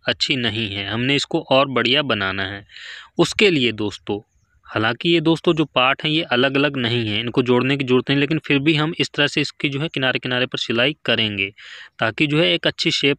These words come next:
निकल कर आए। आप समझ गए होंगे, ये फटा हुआ नहीं है, कटा हुआ भी नहीं, लेकिन फिर भी हम यहाँ पर जो है इस कोने से लेकर इस कोने तक इस तरह से सिलाई कर देंगे सीधी,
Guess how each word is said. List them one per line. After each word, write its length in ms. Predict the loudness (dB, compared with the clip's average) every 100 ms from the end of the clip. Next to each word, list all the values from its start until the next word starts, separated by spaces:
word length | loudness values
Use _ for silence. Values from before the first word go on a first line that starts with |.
| -2
निकल 260 | -2 -2 -2
कर 160 | -2 -2 -2
आए। 260 | -2 -2 -8 _ -4
आप 100 | -4
समझ 320 | -2 -2 0
गए 160 | 0 0
होंगे, 360 | 0 -2 -2 -4 -18 -20 -10 0
ये 100 | 0
फटा 300 | 0 0 0
हुआ 260 | 2 0
नहीं 260 | 2 0 0
है, 60 | 0 -2
कटा 200 | 0 2
हुआ 200 | 2 0
भी 120 | -2
नहीं, 180 | -2 0
लेकिन 200 | -2 0
फिर 160 | 0
भी 120 | 2
हम 140 | 2 2
यहाँ 180 | 0 0
पर 140 | 0
जो 140 | -2 -4
है 60 | -2
इस 120 | -4
कोने 280 | -2 -2 -2
से 140 | -2 0
लेकर 260 | 0 0
इस 120 | -2
कोने 260 | -4 -4 -2
तक 240 | -2 -2
इस 100 | -4
तरह 160 | -2 -4
से 160 | -2 -4
सिलाई 360 | -2 0 0 0
कर 180 | -2 0
देंगे 260 | -2 -2
सीधी, 380 | -2 0 2 0